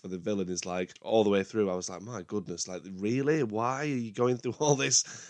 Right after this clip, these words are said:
effort for one person?" I just, I don't know if that, that, you know, didn't resonate too much well with me anyways as an audience member. Like, the beauty of this is obviously being able to explore the different side of Pandora, 'cause, you know, Cameron said from the get-go that, you know, the,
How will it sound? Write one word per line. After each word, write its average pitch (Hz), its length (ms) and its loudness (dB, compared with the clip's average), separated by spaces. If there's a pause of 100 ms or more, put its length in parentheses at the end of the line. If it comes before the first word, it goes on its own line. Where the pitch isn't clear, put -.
(180)
effort 131 360 2
for 104 160 -2
one 113 420 2
person?" 127 480 0
I 123 60 -8
just, 107 240 -12 (380)
I - 60 -12
don't 131 140 2
know 131 100 6
if 113 140 4
that, 110 180 0 (120)
that, 113 180 -2 (380)
you 101 80 -8
know, 101 60 -2
didn't 95 260 -8
resonate 95 340 -2
too 107 220 -2
much 98 260 -6
well 95 200 -2
with 95 160 -2
me 104 140 0
anyways 92 440 0 (420)
as 98 100 -10
an 101 80 0
audience 101 320 2
member. 82 240 -6
Like, 101 160 0
the 113 80 -2
beauty 127 320 2
of 101 120 4
this 101 160 -4
is 104 120 -4
obviously 92 260 -4
being 104 180 -4
able 95 120 -2
to - 120 -14
explore 95 600 0 (480)
the 110 80 2
different 98 340 -4
side 95 240 2
of 90 100 -4
Pandora, 90 520 -2
'cause, - 300 -12
you 90 120 -16
know, 87 80 -12
Cameron 90 360 -6
said 95 340 -2 (300)
from 98 160 -4
the 95 60 0
get-go 95 500 2
that, 87 280 -2
you 92 80 -6
know, 87 160 -2
the, 85 260 -2